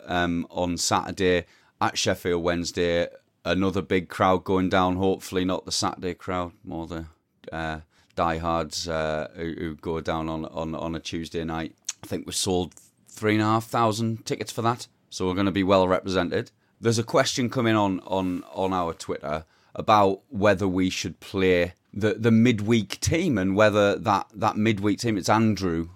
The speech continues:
and Andy Utes, uh, on Twitter, uh, has, has said whether we need to, uh, play that midweek team. Maybe there's, there's players like Alves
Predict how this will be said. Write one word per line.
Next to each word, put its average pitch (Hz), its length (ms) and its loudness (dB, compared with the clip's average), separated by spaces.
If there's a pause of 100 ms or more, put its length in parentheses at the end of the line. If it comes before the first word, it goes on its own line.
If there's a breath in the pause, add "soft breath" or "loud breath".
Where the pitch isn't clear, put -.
(120)
and 98 580 0 (260)
Andy 101 360 0
Utes, - 680 -2 (180)
uh, 87 200 -4
on 82 220 -6
Twitter, - 380 -6 (340 soft breath)
uh, 92 420 4
has, 90 280 -4
has 95 120 -4
said 95 160 -2
whether 104 200 2
we 104 120 2
need 104 300 0
to, 101 300 0
uh, 104 220 0 (380 soft breath)
play 120 280 6
that 110 200 2
midweek 107 640 0
team. 131 360 0
Maybe 95 240 2
there's, 95 220 -2 (120)
there's 90 400 -4
players 95 460 2
like 92 240 2
Alves 101 880 2